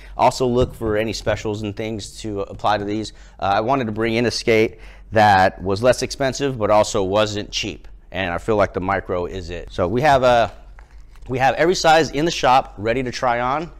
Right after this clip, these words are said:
I'm open one through six, Monday to Sunday, here in San Bernardino. So, uh, come check us out. If you have any questions, always feel free to call or, uh, just shoot me a D M. All right, talk to you guys soon.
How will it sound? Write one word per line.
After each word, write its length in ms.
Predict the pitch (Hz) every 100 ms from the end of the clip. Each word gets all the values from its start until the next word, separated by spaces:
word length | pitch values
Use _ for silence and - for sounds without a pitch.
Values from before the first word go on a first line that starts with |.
| -
I'm 80 |
open 300 | 117 113 104
one 160 | 107 135
through 200 | 139 131
six, 520 | - 175 190 - - - - - - - - -
Monday 260 | - 135 139
to 80 | 123
Sunday, 480 | - 156 170 190 190 - - - - - - -
here 220 | - 135
in 40 |
San 180 | 120 131
Bernardino. 360 | 123 127 135 -
So, 300 | 113 101 92
uh, 300 | 101 95 90
come 160 | 123
check 160 | 117 147
us 100 | 190
out. 320 | 190 - - - - -
If 80 | -
you 60 |
have 120 | 127
any 80 | 123
questions, 420 | - 147 147 160
always 260 | - 123 139
feel 140 | 143
free 140 | 131 143
to 60 |
call 400 | 131 135 135 135 - - - -
or, 300 | 107 107 104
uh, 160 | 101 98
just 160 | 101
shoot 180 | - 110
me 140 | 101 98
a 20 |
D 200 | 92 85
M. 100 | 78 - -
All 60 | 98
right, 160 | 139 -
talk 140 | 120
to 60 | 127
you 60 |
guys 100 | 107
soon. 140 | 113